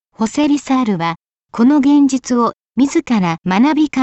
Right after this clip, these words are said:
え、アジアで最初の民族の独立の大切さを唱えて登場した思想家である。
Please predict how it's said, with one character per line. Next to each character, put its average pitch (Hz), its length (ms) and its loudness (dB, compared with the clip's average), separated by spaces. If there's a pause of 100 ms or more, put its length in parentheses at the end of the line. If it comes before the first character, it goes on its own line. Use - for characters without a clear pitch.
(220)
え、 185 200 0
ア 277 140 0
ジ 214 180 -2
ア 185 120 -2
で 156 220 -4
最 247 280 0
初 226 260 -2
の 202 240 0
民 294 300 2
族 240 260 -2
の 165 140 -2
独 160 260 -6
立 269 280 0
の 269 100 2
大 226 240 -2
切 - 300 -4
さ 247 260 -2
を 247 80 0
唱 226 420 0
え 214 60 0
て 165 260 -6
登 196 240 -2
場 214 240 -2
し - 120 -10
た 226 80 -8
思 214 60 -6
想 285 420 -2
家 226 180 -4
で 196 160 -2
あ 170 140 -4
る。 143 100 -10